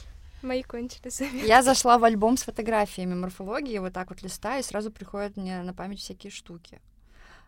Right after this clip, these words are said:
Speaker 2: Ну, например, одна из историй, это как раз опять о-, работа Оли Иней на Центре молодёжных инициатив. Мы размечаемся,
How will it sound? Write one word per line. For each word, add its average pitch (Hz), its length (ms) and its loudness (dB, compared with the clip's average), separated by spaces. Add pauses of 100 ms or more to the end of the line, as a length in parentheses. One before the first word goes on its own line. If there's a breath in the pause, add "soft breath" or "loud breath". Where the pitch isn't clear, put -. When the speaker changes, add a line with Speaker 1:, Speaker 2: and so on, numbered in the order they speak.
(120)
Speaker 2:
Ну, 214 300 0
например, 208 560 0
одна 196 380 -4
из 185 100 -6
историй, 220 420 -4
это 196 220 0
как - 140 -12
раз 196 220 2
опять 202 220 0
о-, 196 120 2
работа 202 380 2
Оли 196 260 2
Иней 233 440 0 (280 loud breath)
на 190 320 2
Центре 185 380 0
молодёжных 180 460 0
инициатив. 190 600 -6 (720 loud breath)
Мы 254 420 4 (460)
размечаемся, 208 720 0